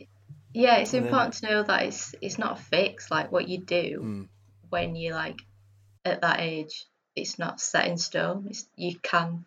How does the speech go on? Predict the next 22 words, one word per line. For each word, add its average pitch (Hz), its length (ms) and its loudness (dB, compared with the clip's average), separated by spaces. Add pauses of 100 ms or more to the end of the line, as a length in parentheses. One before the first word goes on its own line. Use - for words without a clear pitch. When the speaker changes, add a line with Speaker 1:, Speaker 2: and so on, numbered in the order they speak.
Speaker 1:
change 175 540 4
and 170 200 4
do 175 280 4
different 175 420 -2
things 190 260 4
if 208 160 2
you 208 100 0
want 196 200 0
to. 214 240 -2
You're 196 160 4
not 185 160 4
set 190 240 8
on, 180 120 4
like, 165 200 0 (340)
one 170 300 2
path - 400 0
for 160 60 2
the 160 100 4
rest 165 220 -2
of - 160 -8
your - 140 -4
life. - 160 -6